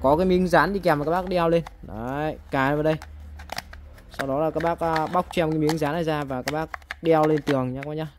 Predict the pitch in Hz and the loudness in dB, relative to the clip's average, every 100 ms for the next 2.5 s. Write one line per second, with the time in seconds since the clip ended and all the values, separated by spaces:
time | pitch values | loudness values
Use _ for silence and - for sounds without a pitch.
0 | - 139 147 156 143 143 135 123 113 139 | -10 -8 -2 0 0 -2 -2 -2 -2 -6
1 | 170 165 131 131 131 139 131 - - 87 | -4 -4 -2 -4 -4 -4 -8 -18 -14 -10
2 | 107 131 127 117 | -6 -4 -4 -4